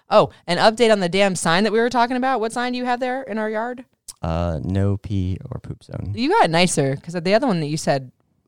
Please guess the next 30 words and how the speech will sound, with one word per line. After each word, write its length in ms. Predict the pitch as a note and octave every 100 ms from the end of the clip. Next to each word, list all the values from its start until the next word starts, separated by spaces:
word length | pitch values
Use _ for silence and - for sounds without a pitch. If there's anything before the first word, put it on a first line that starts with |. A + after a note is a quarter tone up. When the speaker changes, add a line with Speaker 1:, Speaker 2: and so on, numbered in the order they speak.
| _
Speaker 1:
you 140 | D#3+ E3+
were 100 | C#3+
gonna 160 | C#3 C#3
get 200 | C3+ B2+
wasn't 280 | D3 C#3+ -
that. 360 | C3 F#2+ - _ _ _ _ _ _ -
Speaker 2:
No, 120 | E2+
I 20 |
f-, 80 | F2+ -
I 40 |
forget 280 | G#2+ G2 - _ _
which 140 | F2+
Speaker 1:
It 60 | F3+
was 140 | F3+
Speaker 2:
one 100 | E2+
that 40 | D#2
Speaker 1:
something 260 | B3 C#4+
cursing 400 | E3 G3+ A3+ C3
or 80 | C3+
something 180 | C3 G3+
like, 180 | D#3 A#2 _ _ _ -
"Get 100 | D#3
off 120 | F3
my 100 | D#3+
fucking 380 | - - E3 D3+
lawn," 240 | D3+ E3+
or 60 | C#3
something 160 | F#3 E3+
like 100 | B2+
that. 360 | D3 C3 -